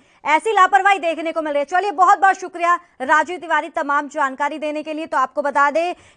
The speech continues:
कि दिल्ली से अभी हमारे संवाददाता सीधे live जुड़े थे राजीव तिवारी, उन्होंने दिल्ली की स्थिति बताई है कि किस तरह हालात बेकाबू होते हुए नजर आ रहे हैं,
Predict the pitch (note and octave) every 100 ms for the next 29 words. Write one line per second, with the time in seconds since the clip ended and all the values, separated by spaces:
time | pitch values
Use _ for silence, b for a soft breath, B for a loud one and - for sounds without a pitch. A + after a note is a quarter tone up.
0 | - D#4 D#4+ D#4+ F#4+ F#4+ F#4 E4+ F4 F4+
1 | D#4+ D4+ D#4+ D#4+ D4 D4+ D4+ E4 D#4 C#4+
2 | D4 C#4 D#4+ D#4 D#4+ E4 D4 C4+ D4 D4
3 | D#4 D#4 D4+ C#4+ C#4 C#4+ C#4 D#4 E4+ -
4 | C#4 F#4 F#4 E4+ D#4 D#4+ E4+ D4+ E4 E4
5 | D#4+ C#4+ C4 C#4 D#4+ B3+ D4 D4 C4+ D#4+
6 | F4 F4 E4+ D4+ E4+ E4+ E4+